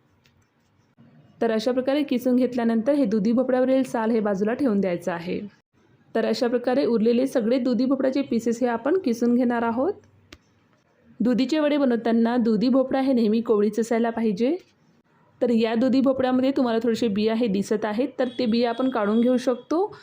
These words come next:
आणि जर नाही काढलं तरी चालेल, टेस्टमध्ये काहीही फरक पडणार नाही. तर अशा प्रकारे दुधी हे किसून घेतल्यानंतर आता हे किसलेलं दुधी आपण वाटीने हे मोजून घेणार आहोत.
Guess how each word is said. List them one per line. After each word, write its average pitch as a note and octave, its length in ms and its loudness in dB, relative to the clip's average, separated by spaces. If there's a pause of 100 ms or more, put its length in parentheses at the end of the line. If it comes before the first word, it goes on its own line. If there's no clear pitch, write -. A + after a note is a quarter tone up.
(160)
आणि A#3 400 2 (100)
जर A#3+ 140 2
नाही A3+ 300 0
काढलं C4+ 300 0
तरी C4 160 2
चालेल, C4 440 0
टेस्टमध्ये A#3+ 440 0
काहीही A3+ 440 0
फरक G3+ 220 -2
पडणार F3+ 280 -2
नाही. F#3 360 -6 (320)
तर A#3+ 100 0
अशा A#3 220 0
प्रकारे C#4 300 0
दुधी A3+ 260 2
हे C4 120 2
किसून B3 400 0
घेतल्यानंतर C4 600 0
आता G#3+ 180 -2
हे A3+ 120 2
किसलेलं A#3+ 520 2
दुधी A3+ 260 2
आपण A3+ 180 0
वाटीने G#3+ 380 0
हे A#3 120 2
मोजून G#3+ 400 2
घेणार A#3+ 280 2
आहोत. A#3 420 -2